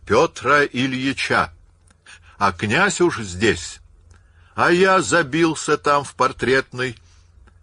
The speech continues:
Где Скалозуб Сергей Сергеевич, а? Нет, кажется, что нет, он человек заметный. Сергей Сергеевич Скалозуб". Хлестова. "Творец мой,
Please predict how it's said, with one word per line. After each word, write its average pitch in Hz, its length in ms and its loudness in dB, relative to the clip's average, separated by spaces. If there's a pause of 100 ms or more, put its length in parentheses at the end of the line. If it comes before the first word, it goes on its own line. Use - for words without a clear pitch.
(640)
Где 147 340 2
Скалозуб 123 680 2
Сергей 156 380 0
Сергеевич, 156 600 -4
а? 139 240 0 (1080)
Нет, 107 460 0 (1000)
кажется, 101 840 -2
что - 320 -2
нет, 120 320 0 (160)
он 113 160 -6
человек 110 480 0
заметный. 120 720 -2 (960)
Сергей 131 580 2
Сергеевич 160 920 0
Скалозуб". 135 800 2 (640)
Хлестова. 85 720 -2 (500)
"Творец 82 800 -4
мой, 78 400 -10